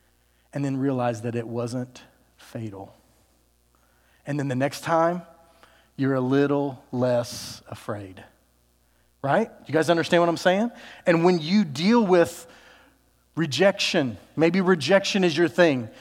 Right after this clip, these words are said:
and you get rejected because guess what? You're human. This is wor-, the world, this is the real world. You're gonna get rejected. And when it happens, you go,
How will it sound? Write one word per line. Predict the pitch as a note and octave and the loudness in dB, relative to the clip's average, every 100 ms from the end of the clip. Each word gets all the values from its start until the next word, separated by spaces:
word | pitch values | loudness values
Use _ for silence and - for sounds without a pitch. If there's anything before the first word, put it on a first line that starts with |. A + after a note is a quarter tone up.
| - | -8
and | D#3 D3+ | -6 -2
you | F#3 | -2
get | D#3 A3 | 4 2
rejected | F#3+ F#3 C#3+ G#3 G#3 F#3 | 4 0 6 4 6 0
because | E3 E3 D#3 | 2 0 4
guess | G3 F#3+ | 2 2
what? | G3 G3 E3 | 4 2 4
You're | E3+ | 0
human. | C#3 G3 G3 G3+ F#3 - | 0 0 2 0 -4 -8
This | C#3 F3+ | 0 2
is | F3+ C#3 | 2 -2
wor-, | D3 F3+ - | 0 0 2
the | D#3+ | 0
world, | D3+ F3+ F#3+ F#3+ | 4 4 4 2
this | - - - | -2 -20 -8
is | D3+ | 0
the | |
real | D#3 D#3+ F#3 | 4 8 6
world. | F3 F#3 F#3 D3+ | 8 6 4 4
You're | F3 | 2
gonna | D#3 F3+ F#3 | 6 6 6
get | E3+ E3+ | 4 2
rejected. | E3+ D3+ F3+ F3+ E3 | 2 4 4 4 2
And | D#3+ | 2
when | F#3 | 2
it | E3 | 4
happens, | F3 G3 G3 E3+ E3 - - - - - - - | 6 6 4 0 -2 -8 -20 -20 -20 -20 -14 0
you | |
go, | D3 D3 C3+ | 4 4 2